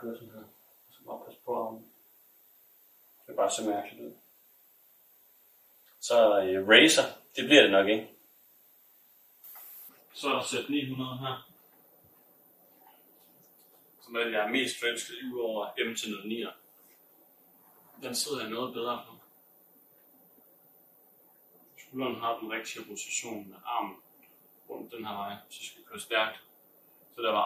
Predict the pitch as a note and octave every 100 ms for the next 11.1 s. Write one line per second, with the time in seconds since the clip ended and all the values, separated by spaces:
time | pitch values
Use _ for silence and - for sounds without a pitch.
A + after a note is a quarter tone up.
0 | G2 A2 G#2+ G2+ G2 G#2+ F#2 F#2 - G#2
1 | G#2+ G#2 F#2+ F2+ - - G2 F#2+ - -
2 | G2+ G#2 - _ _ _ _ _ A#2+ A#2
3 | A2 A2 A2 A2 G#2+ - A2 - - _
4 | _ _ _ _ _ _ _ _ _ _
5 | _ _ _ _ _ _ - - - A2+
6 | - A#2 A#2 - - - A#2 A#2 A#2 -
7 | _ _ _ _ G#2+ G#2+ - - A2+ A2
8 | G#2 A2+ A2 A2 A2 - - B2 A#2 -
9 | - - - _ _ _ - - _ -
10 | - - - - - A2+ A2+ A2 A#2 A2+